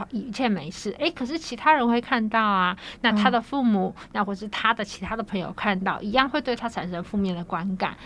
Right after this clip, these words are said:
Speaker 1: 那这是不是还是一样会有伤害呢？
Speaker 2: 哦，所以还是一样。那我记得就是这几年其实很常在新闻媒体上看到，就是很常遇到网红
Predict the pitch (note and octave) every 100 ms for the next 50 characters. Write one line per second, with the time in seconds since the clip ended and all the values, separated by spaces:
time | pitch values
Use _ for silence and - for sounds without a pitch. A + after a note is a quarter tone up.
0 | - B3 A#3 A#3 - G#3 G3+ G3+ F3+ G3+
1 | F#3+ G#3 A#3+ B3+ - - F#3+ G3 - F#3+
2 | E3+ E3+ E3+ A#3+ - G3+ F3 D#3+ G3+ -
3 | A#3+ A3+ F#3 F#3 A#3 F3+ G#2+ F3+ A2+ A3
4 | - - - - F4+ C#4 F#3 C4+ G#3+ F3+
5 | F#3 A3+ A#3+ G#3+ C#4 - - - G3+ G#3+
6 | G#3+ G#3+ G3 F#3 - F3 F3+ A#3 G#3 F3
7 | G#2 - - - A#3 A#3 E3+ D#3+ G3+ G#3
8 | - F#3+ - - - - - - - -
9 | - - - C4 C4 - - - - -
10 | - G#3+ A3 G3 - G#3 - B3+ G#3 A3
11 | F#3+ G#3+ F#3+ F#3+ F#3+ F#3